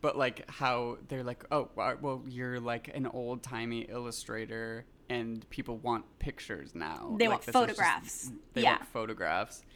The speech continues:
Speaker 1: Um, and it really works well not, for that character specifically because he, like, he, like you said, like, he, the feeling of, like, loneliness, of being like,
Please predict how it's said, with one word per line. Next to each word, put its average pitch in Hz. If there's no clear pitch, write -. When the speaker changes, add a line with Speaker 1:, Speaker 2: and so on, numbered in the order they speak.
Speaker 1:
Um, 131
and 160
it 160
really 190
works 175
well 135
not, 123
for 139
that 120
character 117
specifically 117
because 113
he, 117
like, 117
he, 120
like 120
you 117
said, 113
like, 113
he, 113
the 127
feeling 117
of, 113
like, 110
loneliness, 101
of 120
being 113
like, 101